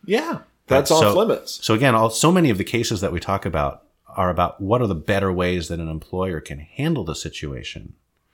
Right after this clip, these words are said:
Speaker 2: as opposed to simply pulling triggers in various ways
Speaker 1: Yeah.
Speaker 2: without getting full information. And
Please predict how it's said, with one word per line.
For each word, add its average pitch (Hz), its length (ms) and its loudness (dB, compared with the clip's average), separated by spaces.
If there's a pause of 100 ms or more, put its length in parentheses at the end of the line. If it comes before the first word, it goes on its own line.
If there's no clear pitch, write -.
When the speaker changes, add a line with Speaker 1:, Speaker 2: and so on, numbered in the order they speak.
(300)
Speaker 2:
as 87 160 -4
opposed 101 300 -4
to 87 80 -8
simply 90 320 -6
pulling 85 420 -6
triggers 90 480 -6
in 78 140 -8
various 73 580 -6
ways 85 520 -4 (160)
Speaker 1:
Yeah. 110 240 -2
Speaker 2:
without 101 500 2
getting 85 300 -4
full 80 380 -8
information. 73 840 -10 (880)
And 76 400 -4